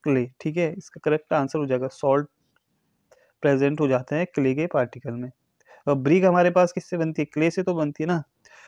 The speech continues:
और ब्रिक के लिए सबसे अच्छी सॉइल कौन सी होती है, ब्लैक कॉटन सॉइल सबसे अच्छी सॉइल मानी जाती है ब्रिक के लिए।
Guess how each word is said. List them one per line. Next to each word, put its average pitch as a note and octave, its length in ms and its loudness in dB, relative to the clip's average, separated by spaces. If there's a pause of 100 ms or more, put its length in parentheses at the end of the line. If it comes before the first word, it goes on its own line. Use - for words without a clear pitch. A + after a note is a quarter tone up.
(160)
और D3 120 4
ब्रिक D3+ 260 4
के G3+ 60 2
लिए G#3 80 4
सबसे G3+ 280 0
अच्छी - 300 -2
सॉइल F#3+ 200 4
कौन F3+ 200 4
सी F#3+ 120 -4
होती F3+ 220 0
है, G3 140 2 (1400)
ब्लैक E3 460 2 (1700)
कॉटन E3 500 2 (500)
सॉइल D#3 320 2
सबसे - 280 0
अच्छी D3+ 300 0
सॉइल C3+ 260 0
मानी A#2+ 220 -2
जाती A#2 280 -6
है B2+ 60 -8
ब्रिक B2+ 240 -12
के C#3+ 60 -6
लिए। C#3+ 140 -8